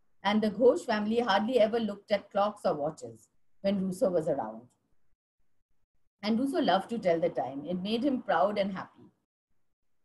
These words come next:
Kavya and Anya made Russo perform this little trick many times to neighbors and friends who thought the Ghoshes were crazy.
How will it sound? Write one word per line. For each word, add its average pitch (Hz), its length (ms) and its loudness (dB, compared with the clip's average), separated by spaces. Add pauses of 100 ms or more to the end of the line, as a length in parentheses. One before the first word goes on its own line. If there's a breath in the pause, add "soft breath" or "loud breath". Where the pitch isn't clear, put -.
(300)
Kavya 269 400 6
and 330 80 2
Anya 208 420 2
made 233 320 0
Russo 220 260 2
perform 240 460 0
this 226 200 -6
little 262 260 -6
trick - 280 -10
many 220 300 0
times 196 400 0
to 220 80 -6
neighbors 202 500 0
and 196 320 0 (440)
friends 208 540 2
who 240 160 -6
thought 220 360 4
the 220 100 2
Ghoshes 226 460 -2
were 240 120 0
crazy. 151 460 -4